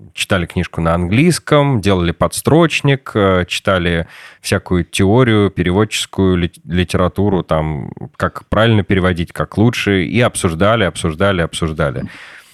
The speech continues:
М, но к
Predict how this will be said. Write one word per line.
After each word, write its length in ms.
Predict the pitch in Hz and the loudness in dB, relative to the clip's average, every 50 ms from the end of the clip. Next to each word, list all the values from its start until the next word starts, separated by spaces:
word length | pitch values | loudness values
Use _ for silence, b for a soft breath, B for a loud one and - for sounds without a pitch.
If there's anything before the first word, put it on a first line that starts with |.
| B B B _ _ - 214 - - | B B B _ _ -20 -20 -18 -10
М, 380 | - 80 82 80 80 76 - - _ _ _ _ _ _ _ _ _ _ _ _ _ _ _ _ _ | -6 -4 -4 -4 -4 -4 -6 -10 _ _ _ _ _ _ _ _ _ _ _ _ _ _ _ _ _
но 760 | - 117 113 117 120 131 143 147 139 135 131 120 113 95 _ _ _ - | 0 2 4 6 6 6 6 6 6 6 4 4 2 0 _ _ _ -10
к 400 | - - 123 120 117 113 110 101 | -4 2 4 4 6 6 4 2